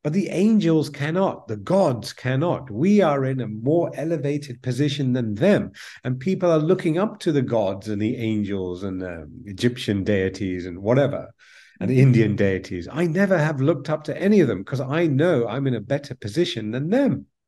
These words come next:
Speaker 2: 'Cause you're
Speaker 1: Why?
Speaker 2: experiencing, yes.
Speaker 1: 'Cause I have more potential than them.
Speaker 2: Mm-hmm.
Speaker 1: I can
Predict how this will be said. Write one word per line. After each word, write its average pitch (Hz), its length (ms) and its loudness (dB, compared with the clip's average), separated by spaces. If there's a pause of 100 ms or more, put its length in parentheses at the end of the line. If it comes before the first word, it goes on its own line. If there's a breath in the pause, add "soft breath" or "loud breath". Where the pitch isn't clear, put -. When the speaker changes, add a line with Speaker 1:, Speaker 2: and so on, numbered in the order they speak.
Speaker 2:
'Cause 208 160 -4
you're 208 120 2 (240)
Speaker 1:
Why? 190 100 6 (140)
Speaker 2:
experiencing, 202 880 -8
yes. - 640 -6 (760)
Speaker 1:
'Cause 165 140 2
I 170 240 2
have 151 580 -2 (320)
more 151 260 6
potential 143 720 -2
than 123 240 0
them. - 380 0 (420)
Speaker 2:
Mm-hmm. 196 320 -8 (340)
Speaker 1:
I 170 200 2
can 143 760 -4